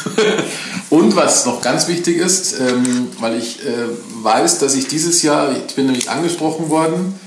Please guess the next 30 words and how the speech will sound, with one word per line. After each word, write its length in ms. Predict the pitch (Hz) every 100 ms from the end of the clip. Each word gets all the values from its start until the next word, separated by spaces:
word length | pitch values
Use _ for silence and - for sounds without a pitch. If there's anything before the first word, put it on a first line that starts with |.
| - - - -
was 160 | 117 110
ich 140 | 110
witzig 320 | 131 147 180
finde, 320 | 180 170 180 175
dass 240 | 143 131
ich 200 | 127 -
auf 280 | - - -
Basis 500 | 110 135 - - -
meiner 240 | 120 113
Landschaftsbilder 880 | 104 107 175 185 190 - 147 147 147
von, 420 | 143 113 113 117 - - - - - - - - - - - -
unabhängig 800 | 175 220 214 156 165 180 180 -
voneinander 880 | 135 147 147 143 175 196 214 233 - - - - - - - - - -
von 300 | 127 127 117
zwei 760 | - 117 120 117 117 113 113 - - - -
Frauen 300 | 104 127 180
angesprochen 640 | 180 170 170 - 160 160 147
worden 320 | 147 147 147
bin, 420 | 143 139 143 131
die 320 | 123 123 120
auf 300 | - 107 -
T-F-P-Basis 800 | - 113 - - 135 139 143 139
von 120 | -
mir 100 | 123
fotografiert 540 | 120 113 110 110 135 -
werden 240 | 143 147
wollen 340 | 143 160 170 175
dann 120 | 165
im 100 | 170
Frühjahr. 340 | - 180 202